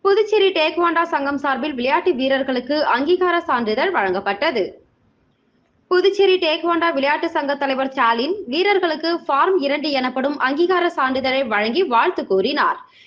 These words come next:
இந்த நிகழ்வில் சங்க பொதுச் செயலாளர் மஞ்சுநாதன் முன்னிலை வகித்தார். பொருளாளர் அரவிந்த், சர்வதேச நடுவர் பகவத்சிங், அமைப்பு செயலாளர் நந்தகுமார் கலந்து கொண்டனர். சங்க பொதுச் செயலாளர் மஞ்சுநாதன் கூறியதாவது, விளையாட்டு வீரர்களுக்கு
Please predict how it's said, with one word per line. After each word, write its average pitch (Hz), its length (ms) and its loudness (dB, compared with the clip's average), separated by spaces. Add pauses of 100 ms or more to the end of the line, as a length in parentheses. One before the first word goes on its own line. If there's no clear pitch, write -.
(100)
இந்த 320 160 0
நிகழ்வில் 381 500 4
சங்க 339 240 0
பொதுச் 320 340 -2
செயலாளர் 285 400 2
மஞ்சுநாதன் 262 680 0
முன்னிலை 220 300 0
வகித்தார். 214 540 0 (300)
பொருளாளர் 302 520 2 (120)
அரவிந்த், 262 480 0
சர்வதேச 294 460 0
நடுவர் 262 380 0
பகவத்சிங், 277 560 -2 (200)
அமைப்பு 403 300 2
செயலாளர் 269 540 2
நந்தகுமார் 285 600 0
கலந்து 202 260 0
கொண்டனர். 226 480 -2 (460)
சங்க 392 340 4
பொதுச் 330 260 0
செயலாளர் 302 400 2
மஞ்சுநாதன் 302 640 0
கூறியதாவது, 214 680 2 (480)
விளையாட்டு 381 420 2
வீரர்களுக்கு 294 600 0